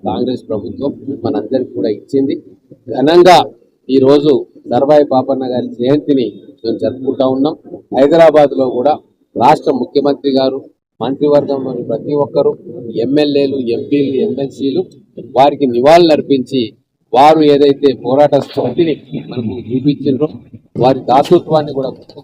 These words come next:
తెచ్చుకుంటూ కొన్ని వేల మందికి ఆ రోజు ఆశ్రయం కల్పించిన వారి వ్యక్తిత్వాన్ని మరొకసారి గుర్తుకు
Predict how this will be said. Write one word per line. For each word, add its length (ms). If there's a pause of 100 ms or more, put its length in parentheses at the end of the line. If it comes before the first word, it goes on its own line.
తెచ్చుకుంటూ 500 (480)
కొన్ని 180 (140)
వేల 240 (120)
మందికి 380 (420)
ఆ 20 (100)
రోజు 180 (200)
ఆశ్రయం 420
కల్పించిన 500 (380)
వారి 240
వ్యక్తిత్వాన్ని 680
మరొకసారి 600
గుర్తుకు 280